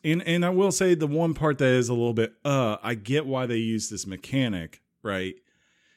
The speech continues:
Speaker 2: is it's kind of like a A or B, I guess there is a C there, of choices that Shepard can make. And they're not perfect choices. They are hard choices. Like, I sat there for a good, I remember the first time I got there,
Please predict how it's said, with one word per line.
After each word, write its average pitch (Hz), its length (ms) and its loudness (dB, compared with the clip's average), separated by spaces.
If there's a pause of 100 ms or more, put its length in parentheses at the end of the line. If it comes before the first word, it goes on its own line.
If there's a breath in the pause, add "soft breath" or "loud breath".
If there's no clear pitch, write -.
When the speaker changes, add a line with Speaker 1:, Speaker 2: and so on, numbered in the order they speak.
(200)
Speaker 2:
is 110 180 -2
it's 98 160 -6
kind 139 320 0
of 110 140 -2
like 104 280 -2
a 90 400 -4 (580)
A 117 180 0
or 110 100 0
B, 107 680 -2
I 127 140 -2
guess 127 360 -4
there 117 220 0
is 92 100 -6
a 90 60 -10
C 107 360 -4
there, 90 400 -6 (1080)
of - 80 -8
choices 117 560 -2
that 98 180 -2
Shepard 98 380 -6
can 92 140 -8
make. 101 480 -8
And 127 180 0
they're 135 100 4
not 185 280 -2
perfect 180 400 -2
choices. 139 260 -2
They 147 140 0
are 156 100 0
hard 139 260 -4
choices. 104 440 -6
Like, 92 120 -8
I 170 100 -2
sat 170 340 -2
there 90 180 -2
for 87 200 -6
a 80 60 -8
good, 92 280 -8
I 101 40 -12
remember 123 220 -4
the 92 80 -10
first 110 240 -8
time 101 120 -6
I 85 60 -6
got 95 280 -8
there, 78 280 -10